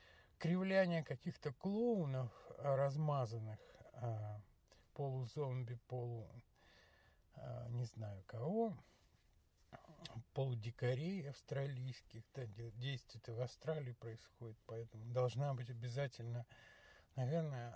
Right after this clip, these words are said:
австралийская экзотика. То есть вот пустыня, раскрашенные дикари — это уже дань такой австралийской традиции. Не будем забывать, что оригинальный Мэд Макс,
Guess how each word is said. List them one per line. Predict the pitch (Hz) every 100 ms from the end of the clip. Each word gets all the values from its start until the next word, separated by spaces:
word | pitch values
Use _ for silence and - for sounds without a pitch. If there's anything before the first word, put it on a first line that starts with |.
| -
австралийская | - - 131 135 170 160 - 156
экзотика. | 127 - 151 131 - - - 107 -
То | 117
есть | 107 - -
вот | 117 117 -
пустыня, | - 120 - - 196 185 170 139 123
раскрашенные | 123 120 - - 120 - - 127
дикари — | 120 127 - 139 160
это | 170 123 127
уже | 123 123
дань | 117 139 143 135 - - - - - -
такой | - 123 - 127 131 117 127 -
австралийской | - - 127 127 131 123 - 120
традиции. | - 123 110 120 113 - - 95 - - - - - - - - - _ - - -
Не | 131
будем | 127 120 117
забывать, | 120 123 143 185 202
что | - - 135 127 -
оригинальный | 120 127 139 135 131 117
Мэд | 117 120 120
Макс, | 135 170 165 - -